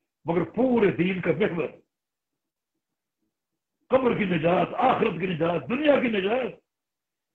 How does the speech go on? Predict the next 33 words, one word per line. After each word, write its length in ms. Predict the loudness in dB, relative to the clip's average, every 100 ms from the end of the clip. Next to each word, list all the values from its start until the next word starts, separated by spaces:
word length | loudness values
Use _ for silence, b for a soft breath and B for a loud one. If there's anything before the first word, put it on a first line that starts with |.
| _ _ -2
ये 80 | 0
तमाम 540 | 2 2 6 8 6 6
निजातें 540 | 2 4 2 4 2
इस 180 | 2 4
एक 200 | 4 4
जुमले 280 | 0 2 2
पर 180 | 0 -4
कायम। 240 | -8 -10 _ _ _ _ _ _ _ _ _ _ _ _ _ _ _ _ _ _ _ _ _ _ _ _ _ _ _
क्या 80 | 0
अगर 200 | 2 2
मेरे 220 | 2 0
पैगंबर 440 | 0 -4 -4 -4 -4
की 140 | -4
इताअत 360 | -4 -4 -4 0
करोगे 400 | 2 4 2 0 -4 _ _ _ _ _
तो 60 | -8
हिदायत 500 | -2 2 4 4 2
पर 100 | 0
हो, 160 | 0 -6 -10 _ _ -6
वरना 220 | -2 -2
गुमराह 340 | -2 -4 -4
हो। 240 | -6 -12 _ _ _ _ _ _ _ _ -8
जिसकी 260 | -6 -6
चाहे 280 | -6 -4 -6
इताअत 300 | -10 -14 -18 -20
कर 80 | -20
लो, 140 | -20 _ _ _ _ _
जिसके 280 | -8 -4 -2
चाहे 300 | 0 2 2
दामन 340 | 0 -2 -4
को 100 | -6
थाम 300 | -8 -10 -16
लो। 140 | -18